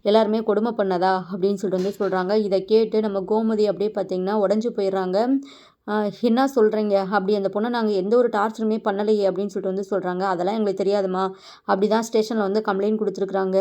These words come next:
உங்க மொத்த குடும்பத்து மேலேயும். வாங்க ஃபஸ்ட்டு எதுனாலும் ஸ்டேஷன்ல வந்து பேசிக்கோங்க இன்ஸ்பெக்டர் மேடத்துக்கிட்ட" அப்படின்னு சொல்லிட்டு வலுக்கட்டாயமா நம்ம ராஜி, கோமதி, அப்புறம் அரசியை வந்து போலீஸ்காரங்க வந்து,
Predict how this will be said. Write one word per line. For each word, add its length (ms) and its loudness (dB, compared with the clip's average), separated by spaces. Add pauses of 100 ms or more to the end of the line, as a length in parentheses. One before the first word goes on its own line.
(420)
உங்க 160 0
மொத்த 280 -2
குடும்பத்து 380 -2
மேலேயும். 500 0
வாங்க 300 2
ஃபஸ்ட்டு 340 -2 (140)
எதுனாலும் 400 0
ஸ்டேஷன்ல 420 0
வந்து 200 -2
பேசிக்கோங்க 520 -2
இன்ஸ்பெக்டர் 480 -4
மேடத்துக்கிட்ட" 440 -4 (400)
அப்படின்னு 380 0
சொல்லிட்டு 320 0 (120)
வலுக்கட்டாயமா 680 0
நம்ம 200 0 (580)
ராஜி, 440 2
கோமதி, 480 2
அப்புறம் 400 0
அரசியை 380 0
வந்து 320 -2
போலீஸ்காரங்க 580 0
வந்து, 240 0